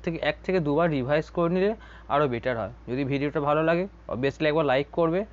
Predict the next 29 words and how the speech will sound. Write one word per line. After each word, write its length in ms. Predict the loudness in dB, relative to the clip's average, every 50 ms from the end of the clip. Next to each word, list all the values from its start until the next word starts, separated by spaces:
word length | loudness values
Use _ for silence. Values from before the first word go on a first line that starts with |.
| -16 -20 -20 -14 -8
এবং 200 | -4 0 0 2
নিজের 220 | 2 2 2 2 0
বন্ধুদের 360 | -2 -2 -2 -2 -2 -2 -2
মধ্যে 220 | -2 -2 -2 -2
শেয়ারও 360 | -4 0 2 2 4 4 2 0
করবে। 380 | 0 -2 -4 -4 -6 -10 -12 -12 -16 -20 -20 -20 -20 -20 -6 -2
তো 200 | 0 0 0 0 -4 0
আজ 180 | 2 2 4 4
আমরা 160 | 4 2 2
শুরু 220 | 2 2 2 2 2
করতে 260 | 2 0 0 0 0
চলেছি 380 | 2 2 2 2 2 -2 -2 -2 -6 -12 -20 -20 -20 -14 -6 -2
ইন্ডিয়ান 360 | -2 0 2 2 2 2 2
ন্যাশনাল 360 | 0 -2 -4 -4 -4 -6 -2
কংগ্রেসের 440 | 0 0 0 0 0 0 0 0 -2 -2 -6 -6
ইম্পর্টেন্ট 480 | -6 -4 0 0 0 2 2 0 0
সেশনগুলো 600 | 0 -2 -2 0 2 2 2 4 4 4 4 4 4
নিয়ে। 300 | 4 2 2 0 -2 -4 -8 -14 -20 -20 -20 -20 -20 -8 -2
তো 200 | 0 0 0 0 -2
এখানে 280 | -2 0 2 2 2
সামনে 340 | 2 2 2 4 4 4 2
যে 80 | 0 0
ছবিটা 340 | 0 0 2 2 4 4 2
আছে, 140 | 2 2
এটা 180 | -2 0 0 0
হচ্ছে 140 | 0 0 -2
প্রথম 360 | -2 -4 -4 -2 0 -2 -2
সেশনের 480 | 0 -2 -2 0 0 0 0 0 0 0
যে, 220 | 0 0 0 -2